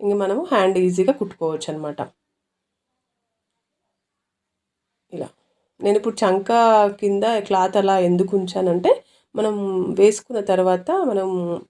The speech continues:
మ్, పెళ్ళైన వాళ్ళు కూడా బ్లౌజెస్ వేసుకుంటారు కదా, లోపల ఏం పె-, పెట్టేసే అవసరం లేకుండా, హ్యాండ్ పెట్టేసే అవసరం లేకుండా డైరెక్ట్ ఇట్లాంటి హ్యాండ్సే వేసుకోవచ్చు అనమాట.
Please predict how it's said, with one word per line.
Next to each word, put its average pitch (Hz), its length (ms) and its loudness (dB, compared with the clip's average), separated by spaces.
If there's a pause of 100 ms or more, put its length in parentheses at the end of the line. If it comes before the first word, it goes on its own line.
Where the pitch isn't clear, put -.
మ్, 185 380 -2
పెళ్ళైన 196 460 -2
వాళ్ళు 185 300 -2
కూడా 185 240 -2
బ్లౌజెస్ 190 460 0
వేసుకుంటారు 180 640 -4
కదా, 175 200 0 (540)
లోపల 190 340 2
ఏం 180 340 0
పె-, 175 360 -8
పెట్టేసే 180 400 -2
అవసరం 175 420 2
లేకుండా, 175 380 2
హ్యాండ్ 175 300 0
పెట్టేసే 175 320 -2
అవసరం 170 340 0
లేకుండా 170 280 0
డైరెక్ట్ 185 400 2
ఇట్లాంటి 180 320 -2
హ్యాండ్సే 170 340 0
వేసుకోవచ్చు 165 640 -4
అనమాట. 160 300 -8